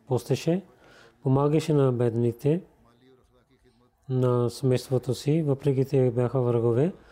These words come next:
но той ги служеше с парите си и с морала си. Той искаше да стане мъченик.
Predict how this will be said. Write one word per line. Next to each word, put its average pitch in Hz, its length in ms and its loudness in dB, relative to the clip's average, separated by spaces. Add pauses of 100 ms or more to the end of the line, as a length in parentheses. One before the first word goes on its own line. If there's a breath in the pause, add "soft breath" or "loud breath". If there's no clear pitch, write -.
(560 loud breath)
но 131 180 0
той 139 320 2
ги 139 180 0
служеше 151 560 0
с 135 160 -6
парите 156 420 0
си - 160 -4
и 127 140 2
с 120 200 -8
морала 117 400 0
си. 165 240 -4 (1040 soft breath)
Той 127 180 2
искаше 139 640 -2
да 139 180 0
стане 120 380 0
мъченик. 139 400 -2